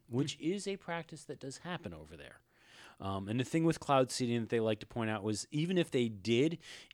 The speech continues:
Speaker 1: it's not really a guarantee that it would keep the storms away because of the way it works.
Speaker 2: Ah.
Speaker 1: And I'm not gonna go into the science content here. And 'cause I
Speaker 2: Warning, science content.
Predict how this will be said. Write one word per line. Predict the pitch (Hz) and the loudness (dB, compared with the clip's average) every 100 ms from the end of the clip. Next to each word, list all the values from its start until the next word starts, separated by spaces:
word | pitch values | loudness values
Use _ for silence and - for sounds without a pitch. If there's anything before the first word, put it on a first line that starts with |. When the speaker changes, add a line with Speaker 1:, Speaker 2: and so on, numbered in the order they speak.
| - | -8
Speaker 1:
it's | 143 143 - | -2 -2 -2
not | 139 135 139 | 0 0 0
really | 127 131 120 117 | 0 2 4 2
a | 104 | 0
guarantee | 104 104 107 104 - 107 | -2 -2 -2 -2 -2 -2
that | 98 | 0
it | 98 | -2
would | 98 101 | -4 -6
keep | - - 190 - | -12 -6 -6 -6
the | - | -6
storms | 113 - 113 107 95 | -4 -2 -2 -2 -2
away | 101 101 | 0 -2
because | 98 - 104 | -2 -6 -6
of | 107 104 | -6 -6
the | |
way | 104 92 92 | -6 -4 -4
it | 92 | -6
works. | 104 90 - - - - _ _ | -8 -10 -10 -12 -10 -14 _ _
Speaker 2:
Ah. | - 139 151 | -6 -6 -4
Speaker 1:
And | 104 | 0
I'm | 113 | 4
not | 117 | 4
gonna | 131 120 | 4 4
go | 110 | 4
into | 113 104 | 2 0
the | 110 | -4
science | 101 - 92 95 - | -4 -4 -6 -8 -10
content | - 92 85 - 80 | -10 -10 -12 -14 -18
here. | - 95 92 | -12 -10 -8
And | 87 87 - - - - - - | -10 -14 -16 -20 -20 -20 -20 -10
'cause | - | 4
I | 247 | 6
Speaker 2:
Warning, | 247 170 160 - | 6 4 0 -6
science | - 165 151 135 131 | -4 0 0 0 -4
content. | - 120 117 120 | -6 -6 -6 -8